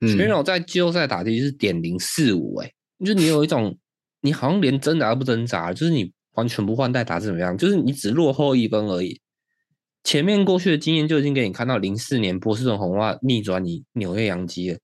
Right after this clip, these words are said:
Speaker 2: 就不是说今天没有这个事情发生，你想要创造，你连尝试看看都不愿意。就算你九棒过了之后是一二棒中心打者，那又怎么样？就是 Bader 是整个季后赛最火烫的洋基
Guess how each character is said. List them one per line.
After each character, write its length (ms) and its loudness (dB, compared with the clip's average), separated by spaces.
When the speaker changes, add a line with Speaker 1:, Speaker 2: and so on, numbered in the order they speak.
Speaker 2:
就 220 -2
不 120 2
是 160 2
说 420 2
今 180 0
天 140 2
没 120 2
有 100 0
这 160 -2
个 60 2
事 80 -6
情 260 -4
发 180 -2
生， 340 -2
你 120 -4
想 160 -2
要 60 -2
创 260 -4
造， 260 -4
你 180 4
连 500 2
尝 300 0
试 260 0
看 200 -2
看 160 0
都 80 2
不 160 0
愿 180 2
意。 200 -4
就 160 2
算 220 0
你 220 -2
九 200 0
棒 200 0
过 220 4
了 60 2
之 80 -2
后 120 2
是 140 -4
一 140 2
二 80 2
棒 220 -2
中 160 -2
心 160 -2
打 140 0
者， 120 -6
那 140 -2
又 80 -2
怎 80 -4
么 80 -4
样？ 120 -2
就 100 0
是 200 2
Bader 360 2
是 400 0
整 180 -2
个 80 0
季 220 2
后 80 2
赛 220 0
最 240 -2
火 260 -6
烫 240 -2
的 260 0
洋 220 -2
基 340 -6